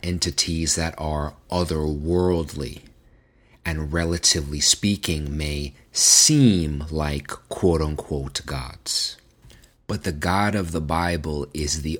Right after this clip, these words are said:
only absolute God, besides whom there is none other. Of course, there is a spiritual realm,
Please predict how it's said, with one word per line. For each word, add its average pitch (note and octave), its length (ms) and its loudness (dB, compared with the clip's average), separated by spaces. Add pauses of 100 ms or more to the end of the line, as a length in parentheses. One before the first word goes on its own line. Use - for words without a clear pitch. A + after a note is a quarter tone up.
only E2+ 580 -4 (200)
absolute E2+ 1400 0
God, C3 560 -8 (840)
besides D#2+ 840 2
whom D2+ 540 -4
there D2 300 -2
is C#2 220 -2
none C2+ 220 -2
other. A#1+ 300 -6 (200)
Of F#2 180 -8
course, A2+ 480 6
there E2+ 240 2
is D#2+ 140 0
a D#2+ 60 -2
spiritual F2+ 680 2
realm, C#2 480 -4